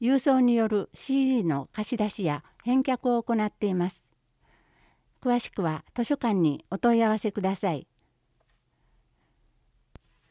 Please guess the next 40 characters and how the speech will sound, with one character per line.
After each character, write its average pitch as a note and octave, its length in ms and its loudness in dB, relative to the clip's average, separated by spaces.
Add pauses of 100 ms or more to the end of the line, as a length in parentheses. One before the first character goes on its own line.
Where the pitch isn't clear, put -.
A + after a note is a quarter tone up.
(1120)
二 A#3 120 0
階 B3 400 2
閲 A#3+ 240 -2
覧 C#4 220 4
室 - 240 -6
の D#3+ 280 0
利 G3+ 120 -2
用 C4+ 180 2
制 B3+ 240 0
限 D#3+ 240 2
の C#3+ 280 -4
お F3 40 -12
知 F#3 140 -4
ら E3 140 -6
せ。 C#3 200 -6 (880)
ブ A3+ 160 2
ッ - 20 -20
ク C#4 240 0
リ B3+ 100 0
サ C4+ 160 4
イ B3+ 80 2
ク F3 140 -2
ル E3 80 4
に D3+ 160 4
伴 F3 360 -2
い、 C3+ 140 -8 (300)
次 C#4 260 2
の A3+ 140 0
期 - 80 -18
間、 D3+ 320 -4 (100)
通 C4+ 220 -2
常 C4 200 2
利 B3+ 140 0
用 G#3 160 2
が D3 140 -2
で D#3+ 100 -4
き F3+ 140 -2
ま F3 100 0
せ E3 180 -4
ん。 C3+ 120 -6